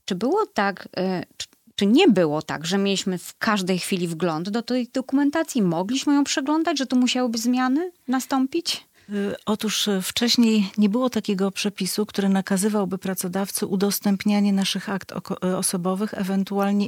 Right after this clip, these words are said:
Speaker 2: innej dokumentacji związanej ze stosunkiem pracy. Mamy wyra-, wyraźny zapis w kodeksie i to się nie zmieniło, jeżeli chodzi o dokumentację płacową. Możemy pójść do pani księgowej, poprosić o wgląd, jak zostało naliczone wynagrodzenie. Tak było i tak pozostało.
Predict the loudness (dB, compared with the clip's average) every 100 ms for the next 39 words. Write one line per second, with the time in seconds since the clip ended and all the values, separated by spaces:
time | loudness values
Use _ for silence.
0 | 2 4 6 4 0 -2 -2 -2 0 -4
1 | -4 -4 -2 -2 -2 -2 -2 -6 -6 -4
2 | -4 -4 -4 -4 -4 -6 -8 -14 -12 0
3 | 4 6 6 4 2 2 0 2 2 2
4 | 2 2 -2 -4 -6 -4 -2 -2 -2 -2
5 | -2 -2 0 0 0 0 2 2 0 0
6 | -2 -2 -2 -2 -2 -2 -2 -2 -2 0
7 | -4 -4 -4 -2 -2 -2 -4 -4 -10 -14
8 | -14 -4 0 2 0 0 0 0 -2 -2
9 | -4 -4 -2 0 0 0 -2 -4 -2 0
10 | 0 -2 -4 -6 -10 -14 -4 -2 2 4
11 | 4 2 -2 -12 0 0 0 -2 -2 0
12 | 0 0 -2 0 0 0 0 -2 -2 -2
13 | -2 -4 -2 0 2 2 2 0 -2 -6
14 | -6 -6 -4 -4 -4 -6